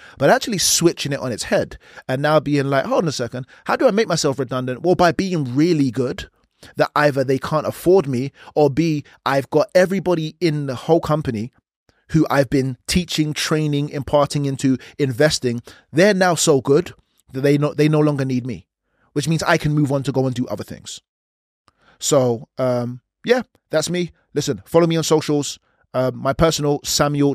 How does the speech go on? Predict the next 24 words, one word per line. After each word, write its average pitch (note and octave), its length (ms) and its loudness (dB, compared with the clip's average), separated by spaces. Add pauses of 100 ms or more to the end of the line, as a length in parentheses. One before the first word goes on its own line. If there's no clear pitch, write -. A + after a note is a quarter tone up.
dot C#3 280 4 (100)
ire, C#3 340 2 (340)
I C3 120 0
R A#2+ 240 -4
E. D3+ 180 -6 (460)
Um, B2+ 460 -2 (240)
or D3 300 4
you C#3 100 -6
can C#3 120 -2
follow D3 480 4
me C#3 100 -2
on C3+ 80 -4
Instagram C3+ 540 -2
at B2+ 80 -4
I C3+ 120 0
Got C3 160 -4
Fired B2 280 0
Last A2+ 200 0
Week. D#3 300 -6 (260)
Follow C3+ 180 0
me A#2 80 -2
on F#2 80 -6
TikTok - 560 2 (180)
at A#2+ 240 -4